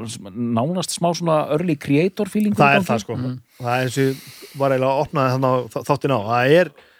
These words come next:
Speaker 2: það er meira a-, accept og, og, og þar, sko, svona þetta grit.
Speaker 3: Það er
Speaker 2: Create-,
Speaker 3: alveg
Speaker 2: early creator er eiginlega frábær líka.
Speaker 3: Já, ég er nefnilega held að þetta geti verið platan hans Strása, sko.
Speaker 2: Já.
Speaker 1: Já,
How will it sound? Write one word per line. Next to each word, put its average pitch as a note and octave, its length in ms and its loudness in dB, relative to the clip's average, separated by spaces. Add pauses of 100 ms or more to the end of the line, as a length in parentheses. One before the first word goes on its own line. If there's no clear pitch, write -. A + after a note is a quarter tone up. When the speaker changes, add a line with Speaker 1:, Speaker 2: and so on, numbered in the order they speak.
(140)
Speaker 2:
það C3+ 160 4
er D#3 160 4
meira C#3 400 4
a-, - 800 -4
accept - 720 -2 (360)
og, - 100 -6
og, - 280 -6
og C3+ 200 -8
þar, B2+ 280 2
sko, B2+ 320 -4
svona B2+ 220 -2
þetta A#2 160 -2
grit. E3+ 480 -2
Speaker 3:
Það - 100 -20
er - 60 -12
Speaker 2:
Create-, F#3+ 320 4
Speaker 3:
alveg A2 340 0
Speaker 2:
early G3 160 2
creator G#3+ 400 2
er E3+ 140 6
eiginlega D#3 240 4
frábær D#3+ 420 2
líka. B2+ 240 0
Speaker 3:
Já, A2+ 80 -4
ég A#2+ 80 -2
er A#2+ 100 0
nefnilega A#2 240 0
held B2+ 140 -4
að A2 120 -2
þetta C3+ 200 -6
geti A#2+ 240 -2
verið A2+ 320 -4
platan B2 320 -2
hans G#2 100 -4
Strása, A2+ 360 -4
sko. - 180 -18 (480)
Speaker 2:
Já. A#2 220 -8 (760)
Speaker 1:
Já, D3 120 6